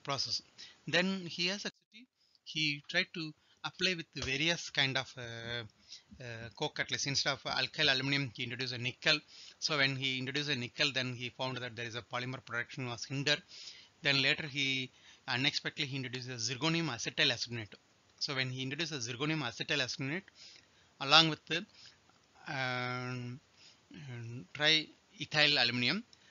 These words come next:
then he found that high yield of polymer product he could able to get it. So then like that he was keep on changing the different types of combination,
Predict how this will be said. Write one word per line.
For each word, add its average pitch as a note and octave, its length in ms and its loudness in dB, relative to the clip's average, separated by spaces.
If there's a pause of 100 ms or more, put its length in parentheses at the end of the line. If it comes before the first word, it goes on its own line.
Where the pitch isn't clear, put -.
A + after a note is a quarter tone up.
(120)
then C#3 160 0
he C3+ 100 -2
found C#3+ 300 -2
that C3 160 0 (180)
high C#3+ 240 4
yield C#3+ 400 0
of C3+ 180 2 (260)
polymer C3+ 320 2
product A#2+ 320 -4 (120)
he C#3 120 -12
could A#2 180 -6
able A#2 260 -6
to A3+ 140 -6 (420)
get C#3 160 2
it. A2+ 80 -4 (460)
So D3+ 180 -2 (320)
then F3 380 4 (640)
like D#3 280 6
that F#3 140 8 (100)
he E3 220 -2
was D#3 320 2
keep - 320 -6
on D#3 300 2
changing C#3+ 480 2
the C3+ 160 -4 (100)
different C3 340 -4
types B2+ 280 0
of C3+ 160 -6
combination, C#3 600 0